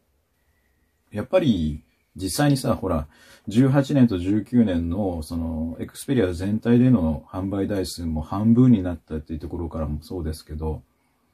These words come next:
ソフトバンクはそもそもでね、iPhoneユーザーが多いっていうことももちろんありますし、だから、言うほどやっぱほ-、売れなかったと。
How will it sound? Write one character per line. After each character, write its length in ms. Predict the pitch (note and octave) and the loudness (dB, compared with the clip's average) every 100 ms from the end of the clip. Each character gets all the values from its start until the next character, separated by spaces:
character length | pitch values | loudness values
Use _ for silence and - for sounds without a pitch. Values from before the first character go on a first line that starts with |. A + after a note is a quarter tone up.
| _ | _
ソ 160 | - - | -10 -10
フ 80 | - | -4
ト 80 | A#2+ | 0
バ 120 | F#3 | 0
ン 100 | G3+ | 0
ク 120 | G2 | 0
は 240 | F2 E2 | 0 0
そ 140 | D#2 B2+ | 0 2
も 100 | B2+ | 2
そ 140 | F#2+ | 0
も 100 | E2 | -2
で 140 | D2+ F2 | -2 2
ね、 340 | B2+ B2+ - | 4 4 0
iPhone 400 | F2+ G2+ F#2+ A2+ | -6 -8 -2 4
ユ 180 | A2+ A2+ | 6 6
ー 40 | G2 | 4
ザ 120 | E2+ | -2
ー 60 | D#2+ | -4
が 60 | |
多 200 | F2 A2 | -2 -2
い 40 | A2+ | -2
っ 20 | |
て 180 | - E2 | -4 -8
い 40 | |
う 60 | D#2 | -8
こ 120 | D#2 | -8
と 80 | E2 | -6
も 260 | D2+ D2 _ _ - - - - | -6 -6 _ _ -20 -20 -20 -14
も 100 | E2+ | -10
ち 120 | D#2 | -6
ろ 80 | F#2+ | -2
ん 40 | |
あ 60 | E2+ | -2
り 80 | F2+ | -2
ま 120 | F2+ | -6
す 120 | D#2+ | -8
し、 360 | D2+ D#2 D2+ - _ _ | -10 -8 -8 -8 _ _
だ 120 | F2 | -10
か 80 | E2 | -8
ら、 360 | D#2 D2+ C#2+ D#2 _ _ _ _ _ _ _ A#2 - | -6 -6 -8 -12 _ _ _ _ _ _ _ -20 -14
言 340 | F#2+ G2 A2+ | -6 0 4
う 20 | A#2 | 4
ほ 160 | C3+ | 4
ど 100 | C#3 | 6
や 120 | D3+ D3 | 6 4
っ 60 | |
ぱ 100 | - | -4
ほ-、 180 | - - - _ - | -12 -12 -12 _ -8
売 100 | G#2 | 0
れ 100 | A2 | 6
な 120 | A#2+ | 6
か 100 | A#2+ | 6
っ 60 | - | -2
た 120 | D#2+ | -8
と。 240 | D2+ D2+ | -10 -10